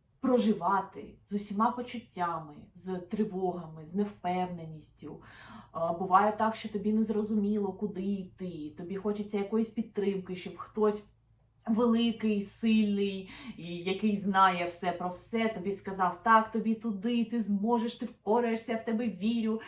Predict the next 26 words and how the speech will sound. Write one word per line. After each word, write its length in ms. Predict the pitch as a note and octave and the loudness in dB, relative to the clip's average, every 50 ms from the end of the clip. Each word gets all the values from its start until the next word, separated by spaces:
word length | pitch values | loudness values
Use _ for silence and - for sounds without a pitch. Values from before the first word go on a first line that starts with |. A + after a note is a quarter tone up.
| - - | 0 2
Ось 160 | G#3 G#3 G3+ - - _ | 2 2 2 -2 -10 _
твій 160 | - G3 G3 F#3 | -6 -4 -4 -4
шлях, 400 | - - B3 C#4 D#4 D#4+ D#4+ - - | -6 -2 4 4 4 4 4 0 -6
іди 200 | G#3 F#3 G#3 G#3 | -6 -2 -2 -2
по 140 | - F#3 F3+ | -2 -2 -2
ньому, 300 | A3 C4 D4+ D#4 C4 G#3 | -2 0 0 0 0 -2
і 40 | |
все 140 | F3+ - - | -2 -2 -6
в 60 | G3+ | -6
тебе 200 | - - G3 F#3+ | -4 -4 -6 -4
буде». 380 | F#3+ F#3+ G3+ G3 F3+ E3 D#3+ - - - - - - | -4 -4 -4 -4 -4 -6 -10 -12 -12 -18 -20 -14 -4
Але 180 | - G3+ A3 | 0 2 2
такої 380 | A3 A3+ A3+ - B3+ B3 A#3+ G#3 | 2 2 -2 -2 0 0 0 0
людини, 580 | G#3 G3 F3+ A3+ A3+ A3 G3+ F#3 F3 F3 - - | 0 0 2 2 4 4 2 0 -4 -8 -10 -10
ну, 140 | F3+ F3 E3 E3+ | -10 -10 -6 0
немає 360 | F#3+ A3 A3 G#3+ G#3 F#3 F3 - | 4 6 8 8 8 6 2 0
поряд 220 | F3+ F3 F3 F3 | -4 -4 -4 -4
з 40 | - | 0
нами, 300 | G3 G#3+ C#4 D4 C4+ A#3 | 0 0 2 2 0 -2
бо 180 | F#3+ F3+ F#3 | -2 -2 -4
ніхто, 300 | F#3 F3+ - - - G#3+ | -4 -4 -6 -6 -4 -2
окрім 440 | F#3 F3+ F3 - - A3 G3 F#3 F3+ | -2 -2 -4 -2 -4 -2 -2 -2 -4
нас, 440 | F3 F3+ G3+ A#3+ C#4+ D4+ - - - _ _ _ _ | -2 0 0 0 -2 -4 -12 -18 -20 _ _ _ _
і 80 | - G#3+ | -4 -2
то, 280 | G#3 - A3 A3 A3+ A#3 - - - - - - - | 2 4 4 4 4 2 -2 -10 -16 -20 -20 -16 -4
знаєте, 360 | - G3+ G#3+ G3+ G3+ G#3+ A3 | 2 2 2 2 2 0 0